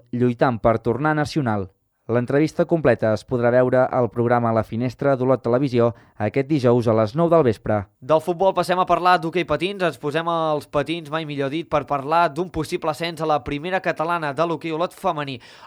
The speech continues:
Speaker 2: Les jugadores de Joan Sedano són terceres i de moment estan molt a prop de les dues primeres places que donen un bitllet d'ascens a una nova categoria. Les olotines necessiten sumar més punts en els propers dies i esperar alguna ensopegada dels rivals més directes.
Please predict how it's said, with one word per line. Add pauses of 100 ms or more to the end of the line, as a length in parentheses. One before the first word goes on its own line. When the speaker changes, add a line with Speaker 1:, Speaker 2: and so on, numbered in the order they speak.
Speaker 2:
Les
jugadores
de
Joan
Sedano
són
terceres
i
de
moment
estan
molt
a
prop (180)
de
les
dues
primeres
places
que
donen
un
bitllet (220)
d'ascens
a
una
nova
categoria. (260)
Les
olotines
necessiten
sumar
més
punts
en
els
propers
dies (260)
i
esperar
alguna
ensopegada
dels
rivals
més
directes.